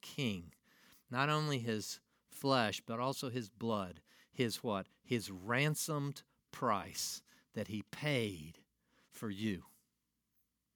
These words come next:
And when you do, you get to avoid, well, the dirt diet. You don't have to be a self-waterer. Boy, that's hard too, anyway.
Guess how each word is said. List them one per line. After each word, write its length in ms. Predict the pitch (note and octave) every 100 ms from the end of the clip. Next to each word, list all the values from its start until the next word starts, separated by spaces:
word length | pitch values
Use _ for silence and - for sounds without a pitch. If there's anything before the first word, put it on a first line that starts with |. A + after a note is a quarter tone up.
| _ _ _ - -
And 200 | A2+ G#2
when 220 | D#3 F3
you 140 | F#3
do, 320 | F3+ G#3+ A#3+ - - _ _ _ _ _ _ _ _ _ _ _ _ -
you 120 | B2+
get 160 | C3+ D3
to 120 | E3
avoid, 460 | C#3 D#3+ E3+ E3+ D3+ _ _ _ _ _ _ _ _ _ _ _ _ - - C3
well, 120 | C3+
the 80 | C#3+
dirt 280 | E3 D3+
diet. 340 | G#2+ G2 A2+ - _ _ _ _ _ _ -
You 100 | B2+
don't 140 | C#3+
have 140 | D3+ -
to 80 | C#3
be 120 | D#3+
a 60 |
self-waterer. 960 | D3+ - E3 C#3 C#3 A#2+ A2+ A2+ D3+ F#3 _ _ _
Boy, 140 | B2+ C3
that's 240 | B2 D3
hard 320 | - B2+ G#2
too, 260 | - A2+ F#2+
anyway. 440 | F#2+ G2 E2+ F2+